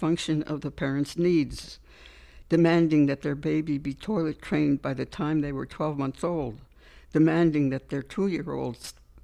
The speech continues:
wait quietly and not interrupt, demanding that their three-year-olds sit at the table in silence. These are some examples. So, maybe you'd be thinking now, "Oh, well,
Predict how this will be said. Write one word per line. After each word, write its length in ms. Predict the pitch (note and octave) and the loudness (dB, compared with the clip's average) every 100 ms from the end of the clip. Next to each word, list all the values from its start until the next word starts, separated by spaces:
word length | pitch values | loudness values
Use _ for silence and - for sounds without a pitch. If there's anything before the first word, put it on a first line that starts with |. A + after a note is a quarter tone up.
| - | -12
wait 360 | D3+ E3+ E3 - | 0 0 0 -10
quietly 720 | - C#3 E3 D3+ - B2 B2 - | -8 -6 -4 -4 -6 -8 -6 -6
and 180 | B2 | -4
not 260 | C#3+ D3+ D#3 - | -2 -2 -4 -2
interrupt, 720 | D#3 D#3+ D3+ D#3+ C#3 - - - - - - - - - | -2 -2 -4 -4 -6 -12 -20 -20 -20 -20 -20 -20 -20 -2
demanding 640 | E3+ F3 F3 F3+ D#3 C#3 | 2 4 4 4 4 2
that 200 | C3 C3+ | 0 -6
their 160 | D3+ C3+ | -6 -6
three-year-olds 680 | - F#3 F#3 D#3 C#3+ C3+ - | -4 -4 -2 -2 -2 -4 -4
sit 240 | D3 D#3+ | -4 -4
at 120 | - - | -8 -12
the 160 | - | -18
table 400 | - D3+ D3+ C#3 | -6 -4 -2 -2
in 100 | C3 | -4
silence. 800 | - - D#3+ D3+ C#3 A#2 - - - - - - - - - | -6 -6 -4 -2 -4 -6 -10 -16 -20 -20 -20 -20 -20 -20 -2
These 440 | F3 F3+ F3 - - | 0 0 -2 -8 -8
are 120 | D3+ D3 | -4 -4
some 260 | - D3+ | -2 -2
examples. 800 | C#3+ C#3 C3 B2+ B2 - - - - - - _ - - _ - - - | -2 -4 -4 -4 -8 -14 -18 -20 -20 -20 -20 _ -20 -20 _ -20 -20 -16
So, 420 | - D4 D3 - - - - _ - | 0 2 2 -2 -16 -20 -20 _ -2
maybe 340 | D3+ E3+ F3+ F3 | 2 2 0 -2
you'd 300 | D#3+ D#3 D3 | -4 -6 -6
be 100 | C#3 | -8
thinking 560 | - D3+ D#3 C#3+ C3+ | -6 -6 -4 -2 -2
now, 380 | B2 A#2 C3+ D#3 - | -4 -6 -6 -10 -10
"Oh, 200 | E3 E3 | -2 -2
well, 500 | C3 D#3+ F#3+ F#3 - | 0 -4 -4 -8 -10